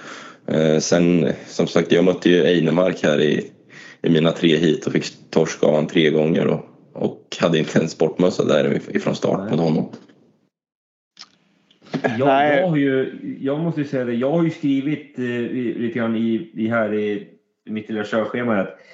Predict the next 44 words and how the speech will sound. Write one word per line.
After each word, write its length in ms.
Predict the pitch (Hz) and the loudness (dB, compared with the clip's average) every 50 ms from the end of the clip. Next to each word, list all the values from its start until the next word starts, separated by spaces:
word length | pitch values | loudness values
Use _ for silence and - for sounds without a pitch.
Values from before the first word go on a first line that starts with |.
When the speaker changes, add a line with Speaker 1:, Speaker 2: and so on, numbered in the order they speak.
| - - - _ _ _ - | -20 -20 -20 _ _ _ 0
Speaker 2:
Einemark 680 | 151 143 139 131 127 127 131 135 147 165 160 160 156 - | 2 4 4 4 4 4 4 4 4 2 2 0 -2 -4
stor 380 | - - 143 131 127 131 123 | -2 0 0 2 2 2 2
hjälte 400 | 127 135 131 113 104 - - 127 | 2 2 2 2 0 0 0 2
i 40 | 120 | 2
mål, 260 | 120 127 117 113 127 | 4 4 4 4 4
lilla 180 | 165 160 127 104 | 4 4 4 2
frågetecken. 520 | - 113 101 101 98 - 98 - - 104 | 2 2 2 2 2 0 0 0 0 0
Man 100 | 104 101 | 0 0
kan 120 | - 117 117 | 0 0 0
väl 80 | 127 - | 0 2
säga 160 | - - 123 | 2 0 2
att 60 | - | 2
det 60 | 120 | 2
ändå 160 | 113 110 107 | 2 2 2
var 220 | 101 101 131 170 170 | 2 2 2 2 2
han 200 | 113 104 104 101 | 2 0 0 0
som 160 | 110 104 98 | 0 0 2
var 380 | 98 98 95 92 92 - - - _ _ _ - | 2 4 4 2 2 0 -6 -18 _ _ _ -4
skillnaden 680 | - - 143 139 117 110 107 113 143 170 165 131 104 101 | 2 6 6 6 8 6 6 6 6 6 6 6 6 6
idag, 280 | 95 92 98 101 101 | 6 6 6 6 6
även 120 | 98 101 101 | 6 6 4
om 120 | 98 101 | 6 6
Janowski 460 | 98 101 104 123 131 113 - - 120 107 | 4 4 4 4 4 2 2 2 2 4
gör 100 | 101 95 | 4 4
en 160 | 95 95 90 | 4 2 0
total 500 | - - - 104 - - 139 127 104 95 | -2 -4 -6 -4 -2 0 0 2 2 2
jävla 200 | 87 85 87 82 | 2 0 0 0
platt 300 | - 110 92 - - 131 | 0 0 -2 -2 -2 -2
match. 480 | 127 104 - - - - - - - _ | -2 -2 -2 -4 -10 -20 -20 -20 -8 _
Vilket 300 | 87 85 - - 92 90 | -4 -4 -2 -2 -2 0
var, 260 | 87 87 87 87 85 - _ _ _ _ _ - - | 0 0 0 -2 -2 -4 _ _ _ _ _ -20 -16
vad 60 | 110 - | -8 -4
säger 200 | 101 101 98 110 | -4 -4 -4 -4
du? 80 | - - | -6 -4
Speaker 3:
Jo, 260 | - 151 127 117 117 117 | -2 0 2 4 4 4
men 140 | 120 123 | 4 4
det 60 | 131 131 | 4 4
var 160 | 123 117 110 | 4 4 4
det. 60 | 110 | 4
Han 180 | 110 113 117 120 | 2 2 4 2
var 240 | 139 147 135 123 | 4 4 2 2
riktigt 400 | 123 147 147 143 - - 113 - | 2 0 0 0 -2 -4 -4 -4
stabil 520 | - - 127 120 113 95 120 135 160 160 160 | -2 0 0 0 2 2 2 2 4 4 2
och 180 | 160 156 - | 2 2 0